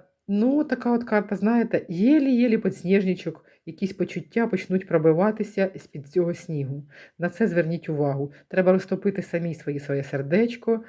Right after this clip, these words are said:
отряхнути цей сніг з душі і, знаєте, виходити на сонечко, відкриватися до любові. Якщо ви хочете в двадцять третьому році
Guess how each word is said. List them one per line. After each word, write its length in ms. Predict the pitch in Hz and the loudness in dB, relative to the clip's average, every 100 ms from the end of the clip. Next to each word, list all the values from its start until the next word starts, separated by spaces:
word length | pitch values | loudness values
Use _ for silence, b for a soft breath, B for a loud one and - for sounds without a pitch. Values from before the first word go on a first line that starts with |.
| B B - | B B -10
отряхнути 540 | 151 170 - 180 151 | -2 -2 0 -2 -4
цей 200 | - 156 | -4 -4
сніг 340 | - 175 165 147 | -4 -4 -2 -2
з 40 | |
душі 540 | 143 139 - 196 226 | -4 -6 -4 0 2
і, 340 | 247 - 170 180 | 2 -2 -2 -2
знаєте, 420 | 151 180 190 160 | -2 -2 0 -2
виходити 460 | 143 143 165 156 147 | -4 -2 -4 -4 -6
на 120 | 143 | -8
сонечко, 560 | - 143 127 127 - | -8 -8 -6 -8 -8
відкриватися 680 | 143 147 151 180 208 196 196 | -8 -2 2 2 0 -4 -6
до 440 | 147 151 165 160 - | -2 0 0 0 -2
любові. 440 | 151 143 143 131 | -6 -2 2 2
Якщо 240 | 131 - 151 | 0 -4 -4
ви 100 | 143 | 0
хочете 380 | 202 202 240 | 0 0 0
в 40 | 214 | 2
двадцять 200 | 208 - | 0 -2
третьому 360 | 196 196 185 | -4 -2 -2
році 320 | 180 180 165 | -2 -4 -8